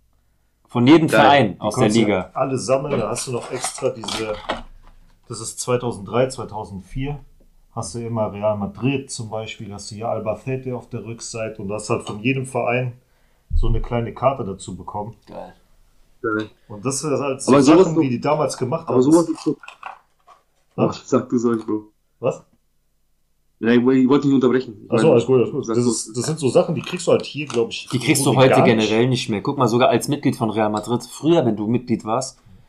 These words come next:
Speaker 1: hast du immer was bekommen. Ein Pin, ein Schal, ein geiles Po-, irgendwas hast du immer bekommen.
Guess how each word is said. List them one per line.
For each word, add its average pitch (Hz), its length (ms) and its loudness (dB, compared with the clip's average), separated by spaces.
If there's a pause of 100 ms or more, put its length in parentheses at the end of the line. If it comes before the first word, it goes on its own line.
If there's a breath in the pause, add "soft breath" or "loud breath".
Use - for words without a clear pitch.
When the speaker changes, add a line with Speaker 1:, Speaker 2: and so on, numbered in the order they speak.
(260 soft breath)
Speaker 1:
hast 127 220 -4
du 151 60 -8
immer 175 300 2
was 156 180 -2
bekommen. 131 480 -2
Ein 135 120 0
Pin, 104 640 -4
ein 139 140 -6
Schal, 104 720 -4 (400)
ein 123 160 -8
geiles 127 360 2
Po-, - 180 -6
irgendwas 156 400 2
hast - 120 -10
du - 40 -14
immer 175 320 2
bekommen. 98 400 -4